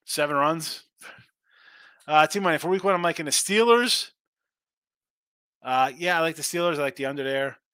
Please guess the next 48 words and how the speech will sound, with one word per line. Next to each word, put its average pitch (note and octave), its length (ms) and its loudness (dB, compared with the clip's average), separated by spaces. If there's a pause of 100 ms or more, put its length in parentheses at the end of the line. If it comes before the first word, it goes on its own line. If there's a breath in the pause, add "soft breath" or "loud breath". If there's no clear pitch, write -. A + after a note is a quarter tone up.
Arizona, D#3 560 2
heck D3+ 320 -4
no. D3 260 2
They're C3+ 180 -4
gonna C3+ 200 -10
be B2+ 100 -14
the B2+ 80 -8
worst B2+ 260 -8
team C3+ 160 -10
in A#2+ 60 -14
football. C3 540 -8
Maybe C#3+ 240 -8
the A#2+ 40 -10
Colts. C#3 300 -2
I'm C3 140 -6
already, B2 260 -6
I B2 160 -10
already A#2 180 -8
bet G#2+ 180 -14
the - 40 -20
Colts. G#2+ 320 -20 (400)
Hawaii C#3+ 220 0
and C3+ 100 -4
Florida D3 240 -4
at B2 80 -8
three D3+ 160 -12
dollars. C#3+ 200 -4
I - 20 -20
can't C#3+ 240 -10
say C#3 160 -8
no, F#3 320 -6
but F3 100 -14
the B2+ 80 -10
Bengals, F#3 640 -4 (560)
no D3 120 -6
thank D3+ 380 -4
you. C#3 140 -4
I C3 40 -6
don't B2+ 120 -10
like B2 100 -14
the A2 80 -18
Bengals. A2+ 420 -12
Eagles, C#3 540 -6 (920)
uh, A2+ 280 -10
futures C#3+ 360 -8
aren't B2 200 -2
showing B2+ 360 -2
much. A2 360 -8